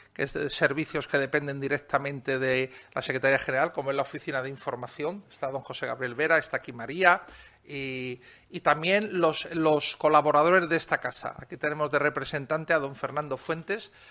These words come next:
que es gente, a mí me ha impresionado por su cualificación en los distintos sectores profesionales, medio de comunicación, pastoral social, liturgia, de verdad, y que trabajan con una actitud de servicio y de interés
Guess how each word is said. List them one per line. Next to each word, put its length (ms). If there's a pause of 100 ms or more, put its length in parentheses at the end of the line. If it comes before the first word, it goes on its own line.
(480)
que 160
es 140
gente, 600
a 100
mí 100
me 120
ha 20
impresionado 580
por 140
su 280
cualificación 1040
en 60
los 100
distintos 460
sectores 580
profesionales, 840
medio 140
de 40
comunicación, 720
pastoral 360
social, 600
liturgia, 680 (320)
de 100
verdad, 400 (260)
y 100
que 160
trabajan 680 (380)
con 140
una 160
actitud 440
de 120
servicio 840
y 120
de 100
interés 720